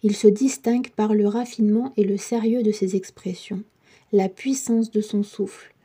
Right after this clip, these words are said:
le rejet de toute exagération, l'harmonie de ses pensées et leur parfaite cohérence, la perfection du raisonnement par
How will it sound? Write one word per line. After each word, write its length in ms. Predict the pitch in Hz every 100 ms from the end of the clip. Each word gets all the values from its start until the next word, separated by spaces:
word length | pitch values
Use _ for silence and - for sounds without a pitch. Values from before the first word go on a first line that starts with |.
| _
le 180 | 202 196
rejet 440 | 202 254 254 240 220
de 100 | 214
toute 220 | - -
exagération, 880 | 226 214 208 240 214 196 - 214 - _ _ _ -
l'harmonie 640 | 196 226 247 233 233 226 233
de 120 | 214
ses 180 | 214 240
pensées 540 | 220 208 208 - 214 - _ -
et 100 | 202
leur 220 | 196 -
parfaite 540 | - 233 - 214 214
cohérence, 760 | - 202 190 185 175 185 - - _ _ -
la 160 | 190
perfection 720 | 202 262 - 233 226 - 208
du 160 | 196 202
raisonnement 640 | 208 226 220 202 196 196 - _ _
par 220 | - 190